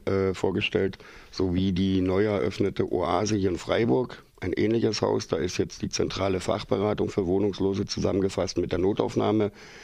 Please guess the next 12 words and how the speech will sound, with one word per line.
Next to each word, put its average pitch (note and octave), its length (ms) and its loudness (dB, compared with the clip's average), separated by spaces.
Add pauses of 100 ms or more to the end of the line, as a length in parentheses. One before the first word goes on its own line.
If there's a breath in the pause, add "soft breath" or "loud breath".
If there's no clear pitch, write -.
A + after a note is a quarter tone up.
(180 loud breath)
mit F#2 240 -2
Auszahlstelle G2 880 2
und, F#2+ 600 0
äh, F2+ 640 0
ein E2+ 60 -4 (420 loud breath)
Mitarbeiter F#2+ 600 0
vom F#2 180 0
Jobcenter G#2+ 580 0
ist E2 140 -2
auch G2+ 200 0
da, G#2+ 220 0
der, F#2 320 2